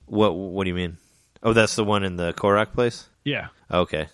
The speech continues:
Speaker 1: I actually had to look online for that one 'cause I just didn't have patience for it, and I could not figure it out. Even after I looked online and looked what it said, I could, still couldn't figure it out.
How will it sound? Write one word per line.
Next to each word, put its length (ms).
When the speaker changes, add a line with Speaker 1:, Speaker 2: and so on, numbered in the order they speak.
Speaker 1:
I 120
actually 240
had 100
to 60
look 180
online 320
for 120
that 160
one 120
'cause 160
I 100
just 160
didn't 160
have 140
patience 380
for 200
it, 40
and 80
I 60
could 160
not 200
figure 240
it 80
out. 240
Even 200
after 220
I 60
looked 240
online 400
and 100
looked 200
what 120
it 60
said, 180
I 60
could, 120
still 240
couldn't 200
figure 220
it 60
out. 200